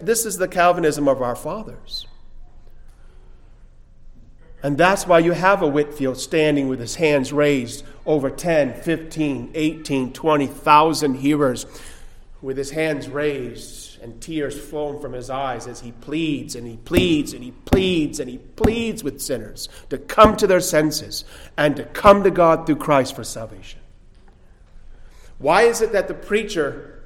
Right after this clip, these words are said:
let me put it like this, the preacher ought to want his hearers to believe it. And the reason why the preacher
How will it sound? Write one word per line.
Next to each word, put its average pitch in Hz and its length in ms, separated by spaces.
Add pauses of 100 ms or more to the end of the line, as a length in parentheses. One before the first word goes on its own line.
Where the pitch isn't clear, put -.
let 170 120
me 214 80
put 202 180
it 180 60
like 156 260
this, 113 260
the 147 140
preacher 160 840 (360)
ought 208 280
to 190 100
want 170 420
his 165 180
hearers 165 400
to 151 80
believe 127 340
it. - 200 (2500)
And 156 160
the 160 60
reason 208 400
why 190 340
the 160 160
preacher - 460